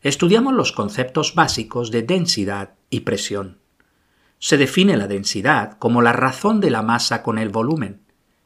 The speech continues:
Se trata de una magnitud escalar y su unidad en el sistema internacional es el kilogramo por metro cúbico, aunque también se utiliza mucho la unidad del sistema cegesimal,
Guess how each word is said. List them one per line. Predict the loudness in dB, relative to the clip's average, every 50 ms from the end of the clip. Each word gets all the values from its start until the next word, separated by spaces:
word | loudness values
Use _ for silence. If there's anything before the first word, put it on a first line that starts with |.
| _ _ _ -6
Se | -2 0 2 2
trata | 4 2 2 2 2 0
de | 0 2
una | 2 2 2
magnitud | 0 0 0 -2 -4 -4 -2 -4 -4
escalar | -2 -2 -2 -2 0 0 2 2 2 0 -2 -4 -12 _ _ _
y | 0 0 2
su | 2 0 0
unidad | -2 -2 -2 -2 -2 -2 -2
en | -2
el | -2 -4
sistema | -8 -8 -8 -8 -6 -4 -2 -2 0 -2
internacional | -2 -4 -6 -4 -4 -4 -4 -4 -4 -4 -2 -2 -2 -2 -4 -10 -16 _ _ _ _ _ _ -2
es | 0 2 4 4
el | 2 0 -4 -6 -2
kilogramo | 2 4 4 4 4 4 2 2 2 2 0 -4 -6 -4 0
por | 0 2 2
metro | 0 -4 -6 -10 -14 -8
cúbico, | -4 -2 -2 -2 -4 -6 -8 -14 -14 -14 _ _ _ _ _ _ _ _ _ _ _ _ _
aunque | -2 -2 -2 0 0 -2
también | 0 0 0 0 0 0 0
se | 0 -2 -2
utiliza | -2 -2 -2 -2 -2 -2 -2 -2
mucho | -2 -2 -4 -4 -6 -6 -6 -8 -8 -8 -4
la | 0 4 4 4 4
unidad | 4 2 0 0 -2 -2
del | -2 -2 -2
sistema | -2 -4 -4 -6 -4 -2 -2 0 -2 -2
cegesimal, | -2 -6 -6 -4 -4 -4 -4 -4 -4 -2 0 -2 -2 -2 -8